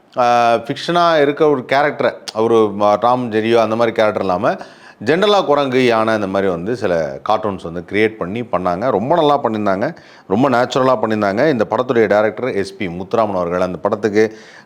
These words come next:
கதை எழுதியது பஞ்சு அருணாச்சலம் அவர்கள். அப்புறம் produced by ஏ வி எம், அது உங்கள்ட்ட சொல்லிட்டேன், எம் சரவணன், எம் பாலசுப்ரமணியம், எம் எஸ் குகன். அதுக்கப்புறம் வந்து சூப்பர் ஸ்டார் ரஜினிகாந்த்,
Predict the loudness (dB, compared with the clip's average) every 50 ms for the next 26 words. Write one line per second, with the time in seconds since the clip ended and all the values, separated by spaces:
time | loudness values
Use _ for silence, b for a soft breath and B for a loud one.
0 | B _ -4 -2 0 2 2 4 4 4 4 4 2 2 2 2 2 2 2 0
1 | -2 -2 -2 -2 -2 -2 -2 0 0 2 2 2 0 -2 -2 -2 -2 -2 -2 0
2 | 0 0 0 -2 -4 -6 -8 -12 -18 b b b b b b b b -2 -2 0
3 | 2 2 2 2 0 0 0 0 2 2 2 0 -2 -2 0 2 2 2 2 2
4 | 2 2 2 0 0 0 0 2 2 2 2 2 0 -2 -2 -2 -2 -2 -2 -2
5 | -2 -2 -4 -4 -4 -4 -4 -4 -4 -6 -8 -8 -6 -4 -4 -4 -4 -6 -8 -10
6 | -12 -12 -12 -12 -14 -14 -8 -4 -2 -2 -2 -4 B B B B B B B 0
7 | 2 4 4 4 2 2 2 2 4 2 2 0 0 2 4 4 4 4 4 4
8 | 4 4 2 0 -2 -4 -8 -6 -6 -4 -4 -4 -2 0 0 2 2 0 0 0
9 | 0 2 2 2 0 -2